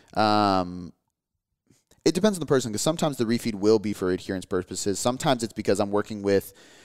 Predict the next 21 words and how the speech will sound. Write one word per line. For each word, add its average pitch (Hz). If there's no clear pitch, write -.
like, 110
I'm 135
working 139
with 113
a 104
guy 107
right 98
now 98
who's 107
already 104
lean. 90
He's 95
leaner 107
than 92
average, 98
but 101
he 101
wants 98
to -
be, 95
like, 85